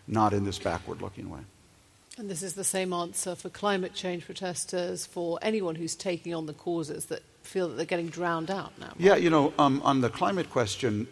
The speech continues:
Speaker 1: um, Trump did say one intriguing thing when he came to the New York Times, which I noted in my column. Um, and he said, uh, um, these are my words, not his, but I, I, I underscored the way he said it,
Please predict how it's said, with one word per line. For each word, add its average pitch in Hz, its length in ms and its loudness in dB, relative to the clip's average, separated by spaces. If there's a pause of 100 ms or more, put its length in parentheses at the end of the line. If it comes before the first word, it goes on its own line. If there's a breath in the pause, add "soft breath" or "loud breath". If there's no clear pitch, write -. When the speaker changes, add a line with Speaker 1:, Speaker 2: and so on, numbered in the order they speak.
Speaker 1:
um, 127 220 0
Trump 247 260 4
did 151 180 4
say 131 200 6
one 117 260 4
intriguing 104 680 0
thing 92 320 -4
when 95 100 -2
he 95 60 -2
came 98 240 -2
to 95 60 -8
the 98 60 -2
New 98 80 0
York 92 160 -2
Times, 98 240 -2
which 101 140 -2
I 110 60 2
noted 143 320 2
in 107 80 0
my 95 140 0
column. 90 560 -4 (100)
Um, 98 320 2 (520 loud breath)
and 127 220 2
he 135 120 -2
said, 175 420 4 (100)
uh, 110 380 2 (920 loud breath)
um, 101 400 2 (800)
these 147 160 2
are 147 40 10
my 117 180 8
words, 107 300 2
not 98 220 4
his, 107 360 2
but 107 180 2
I, 101 180 4 (100)
I, 101 280 0
I 101 180 0
underscored 101 600 0
the 95 80 -4
way 98 160 0
he 87 80 -6
said 117 320 2
it, 95 100 -2